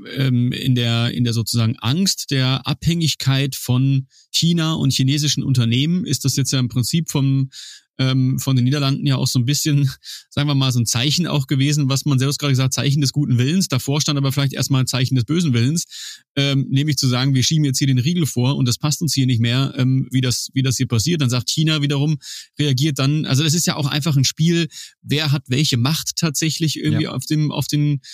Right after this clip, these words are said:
Speaker 1: ähm, globalen Märkten, im globalen Spiel, ähm, wer zieht da welche Karte aus? Es ist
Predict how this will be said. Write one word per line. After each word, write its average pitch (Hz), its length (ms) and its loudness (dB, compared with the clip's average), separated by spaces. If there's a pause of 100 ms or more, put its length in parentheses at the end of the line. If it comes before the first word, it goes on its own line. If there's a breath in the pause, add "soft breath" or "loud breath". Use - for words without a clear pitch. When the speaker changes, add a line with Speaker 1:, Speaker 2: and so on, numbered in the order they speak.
(260 loud breath)
Speaker 1:
ähm, 139 340 0
globalen 143 560 -2
Märkten, 143 420 -2
im 143 120 2
globalen 135 340 2
Spiel, 151 480 0 (380 loud breath)
ähm, 139 260 2
wer 131 180 0
zieht 147 240 0
da 135 120 0
welche 131 200 2
Karte 135 380 -2
aus? 135 240 0
Es 123 160 -2
ist 135 240 -2